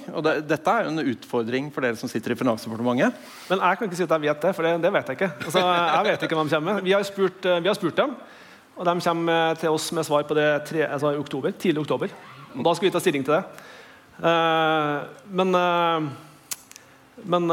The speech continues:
Speaker 2: eh, altså, jeg er enig i at, eh, det å prøve å bygge seg ut av, eh, den situasjonen vi er i Oslo nå, det har heller, det tror jeg heller ikke jeg på. Jeg tror jo faktisk boliglånsforskriften også kunne ha bidratt positivt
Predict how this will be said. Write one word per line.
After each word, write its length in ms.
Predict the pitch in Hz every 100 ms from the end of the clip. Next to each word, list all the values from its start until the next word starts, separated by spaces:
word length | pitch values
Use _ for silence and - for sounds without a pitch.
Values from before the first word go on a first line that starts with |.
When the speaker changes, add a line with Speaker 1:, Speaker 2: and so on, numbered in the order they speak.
| 165
Speaker 2:
eh, 480 | 160 156 151 147 156
altså, 240 | 185 175 147 - - - - -
jeg 220 | 165 247
er 80 | 233
enig 100 | 165
i 80 | 247
at, 120 | 226 233
eh, 540 | 226 214 208 202 196
det 140 | 180 190
å 60 | 190
prøve 160 | 180
å 80 | 175
bygge 240 | 165 139 131
seg 180 | - 165
ut 140 | 160
av, 220 | 165 160 165
eh, 360 | 160 160 156 156
den 80 | 160
situasjonen 420 | 160 147 147 156
vi 60 |
er 80 | 147
i 60 | 151
Oslo 160 | 147
nå, 140 | 156 214
det 100 | 202
har 100 | 175
heller, 280 | 165 147 147
det 160 | 160 185
tror 140 | 160
jeg 160 | 147 143
heller 160 | 139 131
ikke 120 | 135
jeg 60 | 135
på. 80 | 226 - - - - - -
Jeg 140 | 185 -
tror 160 | 233
jo 80 | 208
faktisk 320 | 214 - 190
boliglånsforskriften 640 | 220 165 151 143 131 202 -
også 280 | - - 190
kunne 160 | 180
ha 60 | 160
bidratt 260 | 165 147 147
positivt 440 | - 196 208 -